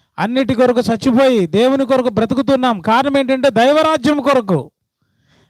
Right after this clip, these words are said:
దైవరాజ్యం కొరకే ఈ జీవితం, ఇంకా దేని కొరకు కాదు. ఏ లాభమును ఆపేక్షించి దేవుని దగ్గరికి రాలే మనం.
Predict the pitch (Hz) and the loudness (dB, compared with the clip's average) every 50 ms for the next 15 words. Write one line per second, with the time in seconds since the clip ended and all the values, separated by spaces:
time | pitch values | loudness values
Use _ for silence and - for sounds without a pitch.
0 | _ - 151 196 247 285 320 330 330 320 311 302 233 233 302 302 269 294 302 311 | _ -4 0 2 2 4 4 4 4 2 2 2 0 0 -2 0 0 0 0 0
1 | 302 240 311 311 320 302 294 269 214 294 311 311 320 240 311 285 220 131 - _ | 0 0 -2 -2 0 0 -2 0 0 0 0 0 0 0 0 0 -2 -6 -10 _
2 | _ _ _ _ _ _ _ _ _ _ _ - 240 233 302 220 214 262 311 330 | _ _ _ _ _ _ _ _ _ _ _ -8 -4 -2 0 2 2 4 4 2
3 | 330 240 320 320 311 277 302 277 254 302 302 285 262 208 143 - _ _ _ _ | 2 2 2 2 2 0 0 0 0 2 2 2 0 -2 -2 -6 _ _ _ _
4 | _ - 220 262 294 320 302 277 285 302 294 320 311 311 311 311 311 285 294 285 | _ -4 -2 0 2 2 2 2 2 2 4 2 2 2 0 0 0 0 0 0
5 | - 320 311 - - 311 302 294 240 311 294 233 285 302 311 311 302 302 294 294 | 0 -2 -2 0 0 -2 0 0 -2 -2 0 2 2 2 2 0 0 -2 0 0
6 | 302 302 294 285 277 277 302 311 311 311 311 302 294 262 175 123 | -2 0 0 0 2 2 2 2 0 0 0 0 0 -2 -4 -6